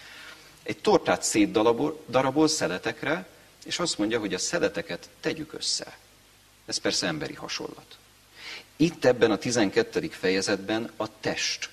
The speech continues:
képét tárja elénk, az emberi test képét. Ez már egy sokkal jobb hasonlat egyébként,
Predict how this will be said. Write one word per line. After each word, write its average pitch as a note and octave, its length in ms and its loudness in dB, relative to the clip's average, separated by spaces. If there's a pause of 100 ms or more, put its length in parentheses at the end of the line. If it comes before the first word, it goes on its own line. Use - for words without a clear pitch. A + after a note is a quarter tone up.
(300)
képét D3+ 400 -10
tárja - 400 -10
elénk, - 220 -10
az G#2 100 -4
emberi F#2+ 320 -2
test - 300 -12
képét. - 340 -18 (1200)
Ez B2 220 2
már B2 320 2
egy B2 120 -4
sokkal - 360 -2
jobb D#3 140 -6
hasonlat - 480 -6
egyébként, - 580 -6